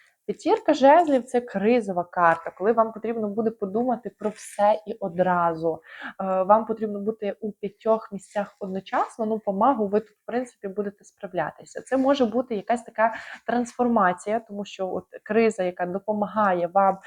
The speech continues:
перемогти, яка допомагає вам вийти на вищі якісь вібрації, але при тому всьому це карта конкуренції. І тут ви можете стикатися з якоюсь конкуренцією, боротися за своє місце під сонцем. Якщо це в спорті, то це прекрасно,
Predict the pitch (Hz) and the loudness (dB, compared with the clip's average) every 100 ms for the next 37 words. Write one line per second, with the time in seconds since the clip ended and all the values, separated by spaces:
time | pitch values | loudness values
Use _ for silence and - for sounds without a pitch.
0 | - - 226 226 208 - - 262 262 208 | -20 -8 -2 0 0 -4 -2 2 2 2
1 | 196 - 196 185 202 190 180 180 180 202 | -2 -4 -10 -4 0 0 -2 -6 -2 -2
2 | - 170 175 165 214 220 - - 170 - | -2 -6 -4 -2 -4 -4 -14 -18 -20 -12
3 | 180 190 285 359 220 196 190 - - 285 | -2 2 2 2 0 0 0 -6 -4 -2
4 | 233 - 302 370 247 233 233 214 190 _ | -2 -4 -4 -2 -4 -6 -4 -6 -6 _
5 | 175 - 175 - - - - _ - - | -16 -2 -2 -2 -8 -20 -20 _ -18 -16
6 | 240 208 208 208 320 320 233 277 233 233 | -12 -6 -2 0 2 0 4 2 4 -2
7 | 214 208 - 190 185 - - 233 202 180 | -2 -6 -2 -2 -2 -6 -10 -4 -2 -2
8 | 175 160 160 _ - _ 175 - 240 370 | -8 -14 -14 _ -18 _ -14 -2 0 0
9 | - 220 202 202 196 - 175 175 - 170 | -2 -2 4 2 2 -12 -12 -14 -10 -8
10 | 165 254 285 262 247 233 226 220 214 208 | -4 -4 -4 -12 -14 -12 -2 -2 -2 -8
11 | 196 - 254 247 202 - _ 214 180 - | -8 -4 -6 -6 -18 -20 _ 2 2 0
12 | 170 170 - 165 - 240 190 170 - 254 | -16 -16 -14 -10 -10 -6 -2 -2 -2 -4